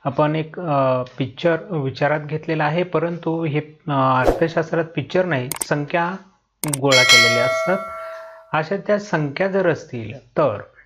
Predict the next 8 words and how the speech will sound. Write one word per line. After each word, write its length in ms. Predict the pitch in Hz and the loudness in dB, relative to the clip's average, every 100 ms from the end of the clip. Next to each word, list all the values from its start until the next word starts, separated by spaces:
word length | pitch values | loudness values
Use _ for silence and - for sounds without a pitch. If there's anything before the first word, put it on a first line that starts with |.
| _ _ _ _ _ _ _ - - | _ _ _ _ _ _ _ -20 -6
या 280 | 139 156 160 | 0 2 0
संख्यांचं 840 | - 156 139 127 165 180 147 113 - - _ _ - | -2 -4 -4 -2 -2 -2 -2 -4 -6 -18 _ _ -4
समान 320 | 190 190 190 196 | 0 2 0 -2
चार 320 | - 156 151 | 0 0 0
भागात 480 | 143 139 139 139 147 | -4 -2 -2 -2 -4
नि-, 720 | 139 139 135 139 - - 139 | -2 0 0 -4 -12 -6 0
विभाजन 600 | 127 120 160 180 202 202 | 2 2 0 2 0 0
करणाऱ्या 600 | 170 135 127 123 151 | 0 -2 -4 -2 0